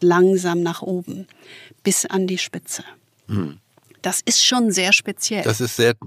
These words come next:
Speaker 2: zäh und willensstark.
Speaker 1: Er wählt nicht den leichten Weg, er wählt den harten Weg und er hat immer dieses klare Ziel vor Augen.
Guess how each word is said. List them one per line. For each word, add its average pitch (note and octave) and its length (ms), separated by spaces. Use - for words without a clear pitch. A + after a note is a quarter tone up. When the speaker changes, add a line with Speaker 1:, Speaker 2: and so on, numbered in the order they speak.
Speaker 2:
zäh G#2+ 420
und F#2+ 340
willensstark. F2+ 880
Speaker 1:
Er F#3+ 160
wählt G#3 260
nicht A#3+ 280
den C4 120
leichten G#3 500
Weg, G#3+ 300
er E3 180
wählt G3 360
den A3 220
harten F#3+ 420
Weg F#3 260
und F3 240
er E3 140
hat - 240
immer A#3 340
dieses F3+ 380
klare E3+ 420
Ziel G3 280
vor - 300
Augen. - 240